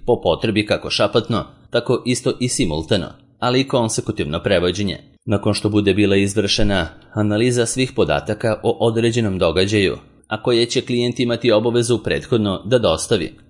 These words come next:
te bude odlučio koju vrstu usluge bi trebalo da primene ovi stručnjaci, zainteresovanom će biti ponuđeno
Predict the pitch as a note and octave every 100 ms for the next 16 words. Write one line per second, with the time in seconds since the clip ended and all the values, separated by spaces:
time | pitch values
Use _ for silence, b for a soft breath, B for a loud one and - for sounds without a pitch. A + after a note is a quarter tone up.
0 | _ A2 G2 A#2 A#2+ A2+ A2+ A2+ A#2 -
1 | B2+ G#2 D#2 - - B2+ B2 A#2+ B2 -
2 | A2+ A#2+ B2+ A#2 G#2+ G#2 A2+ A2+ G#2+ E2+
3 | F#2 G2+ F#2 D2+ G#2+ G#2 G#2+ G#2+ G#2 G#2+
4 | - G#2 G2+ A2 G2+ - F#2 - - _
5 | F#2 F#2 D#2 F2+ A2 A2 B2 B2 A#2+ A#2
6 | - G#2 G2+ B2 C#3 B2+ F2 F2 A2+ F#2